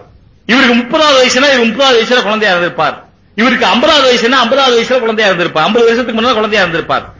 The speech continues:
இப்படி ஒவ்வொருத்தருக்கு என்ன வயசோ அந்த வயசு ஆரம்பத்துல குழந்தையா இருந்திருப்போம். அப்படி இருந்தா வந்திருக்கிறோம். அந்த குழந்தையா இருக்கும்போது தான் இந்த உலகத்தை கண்ணு விழிச்சு பார்த்தோம். ஆனா அப்ப தெரிஞ்சுச்சா? பிறந்த உடனே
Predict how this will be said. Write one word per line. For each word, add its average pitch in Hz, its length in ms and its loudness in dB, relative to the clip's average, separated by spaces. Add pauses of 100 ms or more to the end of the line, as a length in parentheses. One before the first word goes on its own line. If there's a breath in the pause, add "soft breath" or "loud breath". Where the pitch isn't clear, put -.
(120)
இப்படி 254 240 2
ஒவ்வொருத்தருக்கு 277 440 0
என்ன 269 140 0
வயசோ 247 220 0
அந்த 240 140 0
வயசு 240 200 0
ஆரம்பத்துல 220 380 -2
குழந்தையா 208 260 0
இருந்திருப்போம். 170 400 -6 (180)
அப்படி 214 200 0
இருந்தா 254 180 2 (100)
வந்திருக்கிறோம். 226 460 0 (240)
அந்த 226 100 0 (140)
குழந்தையா 285 380 0
இருக்கும்போது 226 360 -2
தான் 269 120 0
இந்த 220 160 -2
உலகத்தை 208 300 -2 (120)
கண்ணு 220 180 0
விழிச்சு 214 320 -4
பார்த்தோம். 196 340 -2 (180)
ஆனா 196 180 0
அப்ப 208 220 -4
தெரிஞ்சுச்சா? 240 440 0 (1300)
பிறந்த 240 240 2
உடனே 262 180 2